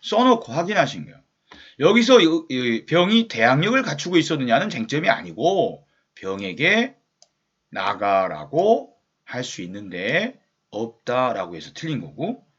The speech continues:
자, 리을은 을이 병에게 매도한 사건이 나오면 어차피 무단 시축된 건물은 등기를 안 할 테니까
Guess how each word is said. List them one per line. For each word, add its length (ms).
자, 200
리을은 440
을이 240
병에게 640
매도한 540
사건이 360
나오면 600
어차피 480
무단 280
시축된 360
건물은 440
등기를 420
안 120
할 160
테니까 760